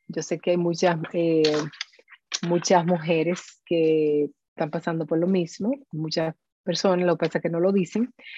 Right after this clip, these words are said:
pero dice, eh, dice así, "Estoy muy dolida, eh, estoy muy dolida hace mucho tiempo porque esto ha pasado muchas veces".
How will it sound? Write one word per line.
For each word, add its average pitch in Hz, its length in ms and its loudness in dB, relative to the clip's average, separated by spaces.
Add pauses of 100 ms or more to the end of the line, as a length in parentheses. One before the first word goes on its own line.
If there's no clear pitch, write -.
(220)
pero 175 360 8
dice, 180 720 4 (160)
eh, 160 580 0
dice 165 300 -2
así, 151 340 0 (580)
"Estoy 196 400 4
muy 214 160 6
dolida, 202 560 4 (1700)
eh, 165 560 2
estoy 175 320 4
muy 190 100 2
dolida 180 300 4
hace 170 140 -4
mucho 185 260 -4
tiempo 180 400 0
porque 165 220 -4
esto 170 160 -2
ha - 20 -10
pasado 170 360 -2
muchas 175 380 -2
veces". 170 560 -6